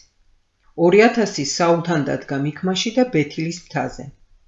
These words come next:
ათასი კაცი კი იონათანთან ბენიამინის გიბღაში. დანარჩენი ხალხი თა-, თავის კარვებში გაისტუმრა. იონათანმა დაამარცხა ფილისტიმელთა რაზმი, რომელიც გიბღაში იდგა,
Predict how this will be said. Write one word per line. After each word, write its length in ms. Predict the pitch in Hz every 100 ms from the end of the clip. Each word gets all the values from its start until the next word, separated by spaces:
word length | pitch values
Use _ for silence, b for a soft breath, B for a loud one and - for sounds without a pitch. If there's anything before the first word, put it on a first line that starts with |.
| _ -
ათასი 440 | 175 190 214 302
კაცი 320 | - 165 -
კი 140 | 139 139
იონათანთან 800 | 156 175 175 165 170 170 208 226
ბენიამინის 680 | 175 156 139 139 143 151 151
გიბღაში. 600 | 143 - - - - - - _ _ _ _ _
დანარჩენი 580 | 170 165 170 165 151 135
ხალხი 360 | 131 226 226 139
თა-, 240 | - 180 202
თავის 260 | 190 247 -
კარვებში 500 | 151 127 127 - 139
გაისტუმრა. 600 | 139 123 - 117 110 139 131 - _ _ _ _ -
იონათანმა 600 | 202 233 269 247 190 143
დაამარცხა 680 | 143 170 180 165 139 - 139
ფილისტიმელთა 840 | - 175 147 143 147 139 127 147 -
რაზმი, 380 | 143 165 208 226
რომელიც 380 | 151 139 156 -
გიბღაში 560 | 151 139 143 139 - -
იდგა, 320 | - -